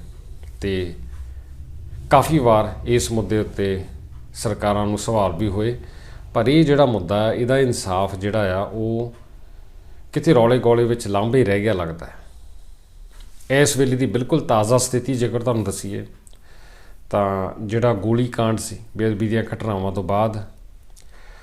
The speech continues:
ਸ਼ਾਂਤਮਈ ਰੋਸ ਪ੍ਰਦਰਸ਼ਨ ਕਰ ਰਹੀ, ਸਤਨਾਮ ਵਾਹਿਗੁਰੂ ਦਾ ਜਾਪ ਕਰ ਰਹੀ ਸੰਗਤ ਉੱਪਰ ਜੋ ਗੋਲੀਆਂ ਚਲਾ ਦਿੱਤੀਆਂ ਗਈਆਂ ਸੀ, ਉਸ ਮਾਮਲੇ ਵਿੱਚ ਪੁਲਿਸ ਅਧਿਕਾਰੀ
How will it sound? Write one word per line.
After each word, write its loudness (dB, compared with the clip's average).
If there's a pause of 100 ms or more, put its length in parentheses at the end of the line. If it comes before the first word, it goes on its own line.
(120)
ਸ਼ਾਂਤਮਈ 4
ਰੋਸ 2
ਪ੍ਰਦਰਸ਼ਨ -2
ਕਰ 0
ਰਹੀ, -6 (1300)
ਸਤਨਾਮ 2
ਵਾਹਿਗੁਰੂ 2
ਦਾ 4
ਜਾਪ -2
ਕਰ 2
ਰਹੀ 0
ਸੰਗਤ -4
ਉੱਪਰ -6
ਜੋ -4 (600)
ਗੋਲੀਆਂ 6
ਚਲਾ 2
ਦਿੱਤੀਆਂ -2
ਗਈਆਂ -4
ਸੀ, -10 (1040)
ਉਸ 0
ਮਾਮਲੇ 4
ਵਿੱਚ 0 (1200)
ਪੁਲਿਸ 2
ਅਧਿਕਾਰੀ 0